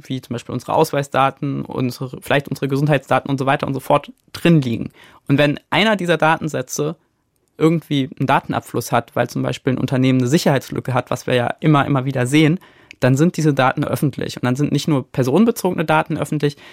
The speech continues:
sondern dann sind personenbezogene Daten, die ein Staat signiert hat und die also garantiert echt sind, öffentlich. Und das ist ein Risiko, das haben wir heute noch nicht mal im, in der Regel, weil der Staat signiert heute fast keine Daten.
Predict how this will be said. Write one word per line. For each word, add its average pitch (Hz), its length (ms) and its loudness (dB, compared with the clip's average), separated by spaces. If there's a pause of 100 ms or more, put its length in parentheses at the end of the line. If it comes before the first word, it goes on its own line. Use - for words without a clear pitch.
(100)
sondern 135 220 0
dann 127 120 0
sind 139 160 0
personenbezogene 160 840 2
Daten, 135 380 0 (400)
die - 140 0
ein 127 180 2
Staat 156 640 0 (100)
signiert 147 720 -2
hat - 220 0
und 135 180 -6
die 143 120 -2
also 127 240 -2
garantiert 127 680 -4 (120)
echt - 260 -6
sind, - 360 -6
öffentlich. 120 580 -6 (320)
Und 127 160 2
das 170 160 0
ist - 100 0
ein 170 60 2
Risiko, 160 500 2
das - 260 -2
haben 151 240 2
wir 123 140 -4
heute 120 240 -4
noch 113 160 -10
nicht 131 260 -8
mal 113 200 -4
im, 123 160 -8 (180)
in 135 60 -6
der 127 120 -2
Regel, 127 220 -4
weil 117 140 0
der 117 80 -4
Staat 123 260 0
signiert - 380 -2
heute 120 200 -4
fast - 320 -8
keine 117 280 -2
Daten. 127 400 -2